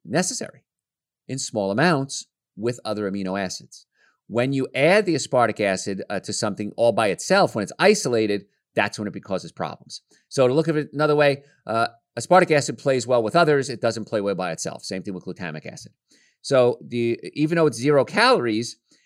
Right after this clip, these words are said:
it can really tear up your digestive system. It can destroy and alter your gut bacteria. It can affect how the bacteria grow. Now, if you've listened to my shows I've done on weight loss, we talk about how fat people, and I used to be fat, so I can say the F word,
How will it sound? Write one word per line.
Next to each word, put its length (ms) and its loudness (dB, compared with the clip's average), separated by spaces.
it 220 0
can 180 -2
really 300 6
tear 240 2
up 100 2
your 100 -2
digestive 460 -2
system. 300 -10
It 60 -16
can 100 -12
destroy 480 0
and 80 -6
alter 320 -2
your 100 -4
gut 240 -4
bacteria. 680 0
It 100 -14
can 100 -8
affect 280 -4
how 100 -4
the 80 -6
bacteria 480 -2
grow. 540 4
Now, 320 -2
if 140 -8
you've 100 -6
listened 260 -2
to 60 -8
my 100 0
shows 280 0
I've 140 -2
done 120 0
on 120 -2
weight 240 4
loss, 420 -2
we 100 -10
talk 240 -2
about 220 -2
how 140 -4
fat 280 -2
people, 240 -12
and 80 -8
I 40 -6
used 120 -8
to 60 -10
be 40 -10
fat, 360 -6
so 80 -8
I 40 -4
can 120 -16
say 140 -6
the 100 -4
F 100 -10
word, 200 -10